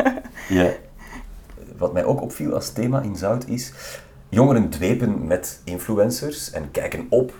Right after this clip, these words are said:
Speaker 2: naar TikTok-sterren en naar Instagrammers, tot er eentje bij hen in de klas zit.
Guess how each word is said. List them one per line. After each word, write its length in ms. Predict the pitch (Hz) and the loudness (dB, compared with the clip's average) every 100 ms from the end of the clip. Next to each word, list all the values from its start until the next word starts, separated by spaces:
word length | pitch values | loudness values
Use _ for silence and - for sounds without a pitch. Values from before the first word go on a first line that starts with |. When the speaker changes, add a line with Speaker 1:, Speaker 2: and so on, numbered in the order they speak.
| - | -10
Speaker 2:
naar 240 | 76 73 - | -8 -6 -6
TikTok-sterren 960 | 107 - 107 - - 95 110 131 131 - - - | -8 -6 -8 -8 -4 -2 0 2 0 -4 -18 -12
en 100 | 85 | -6
naar 180 | 73 - | -4 -4
Instagrammers, 920 | 101 104 90 95 107 127 131 - - - - - - - | -6 -6 -2 0 2 0 0 -6 -12 -20 -20 -20 -20 -8
tot 160 | 170 | -4
er 80 | 165 - | 0 2
eentje 240 | 107 - | 0 4
bij 140 | 80 | 2
hen 80 | 78 | 2
in 80 | 73 | 0
de 100 | 69 | -4
klas 300 | 67 - - | -2 -2 -2
zit. 260 | 69 - | -10 -14